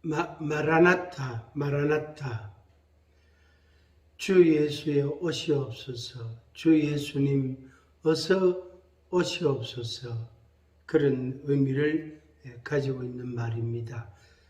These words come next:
요한계시록 이십이 장 이십 절 말씀에 "내가 진실로 속히 오리라 하시거늘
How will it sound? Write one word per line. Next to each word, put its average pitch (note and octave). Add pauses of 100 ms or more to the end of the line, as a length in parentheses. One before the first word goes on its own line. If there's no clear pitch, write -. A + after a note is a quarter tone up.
(420)
요한계시록 D#3
이십이 D3+
장 C#3+ (480)
이십 E3+
절 C3+
말씀에 A#2 (640)
"내가 G3+
진실로 D#3 (420)
속히 - (180)
오리라 C3+ (340)
하시거늘 C#3